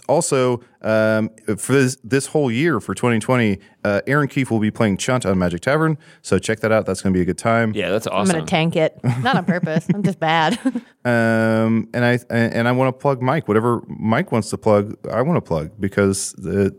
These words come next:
Speaker 1: that's my new best friend.
Speaker 3: Mm-hmm.
Speaker 2: Uh, January eighteenth, we're gonna be in San Francisco for Sketch Fest, so come out and see Hey Riddle Riddle.
Speaker 1: With a special Bostonian guest who's not Aaron Keefe.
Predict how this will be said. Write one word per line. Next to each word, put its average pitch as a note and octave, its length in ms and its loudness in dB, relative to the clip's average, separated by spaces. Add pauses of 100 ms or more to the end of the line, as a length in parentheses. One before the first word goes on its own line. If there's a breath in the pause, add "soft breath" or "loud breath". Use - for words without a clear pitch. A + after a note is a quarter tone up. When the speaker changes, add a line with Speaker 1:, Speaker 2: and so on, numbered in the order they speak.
(240)
Speaker 1:
that's A2 200 0
my B2 80 2
new A#2 120 0
best A#2 160 2
friend. G2 260 -2 (140)
Speaker 3:
Mm-hmm. A3 260 0
Speaker 2:
Uh, C3 160 2
January C#3+ 460 0
eighteenth, D#3 420 0
we're B2 60 -2
gonna B2 120 0
be A#2 120 2
in A2+ 80 0
San A#2+ 160 0
Francisco C3+ 360 -4
for A2 140 -8
Sketch - 320 -2
Fest, F#3 240 0
so G2+ 160 2
come A2 220 0
out G#2 140 0
and G#2 100 -4
see G#2+ 160 -2
Hey A2+ 100 -2
Riddle G#2 300 0
Riddle. C#3+ 320 0
Speaker 1:
With C3 160 -2
a C#3 80 2
special D#3 400 -2
Bostonian C3 560 0
guest C#3 320 0
who's G2 180 -6
not A2+ 160 2
Aaron A#2 220 0
Keefe. D#3+ 440 -2